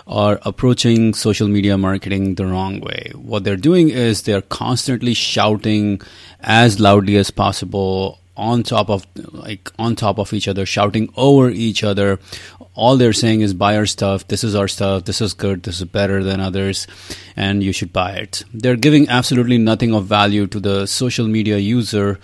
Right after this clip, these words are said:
and they're just making an ask.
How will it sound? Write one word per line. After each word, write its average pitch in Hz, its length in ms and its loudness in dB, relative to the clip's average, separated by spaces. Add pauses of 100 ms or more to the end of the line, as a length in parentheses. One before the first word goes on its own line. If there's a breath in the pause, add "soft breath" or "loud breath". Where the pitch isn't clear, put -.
(480 loud breath)
and 117 520 2
they're 135 120 2
just 151 260 -2
making 117 480 2
an 104 160 -4
ask. - 480 -6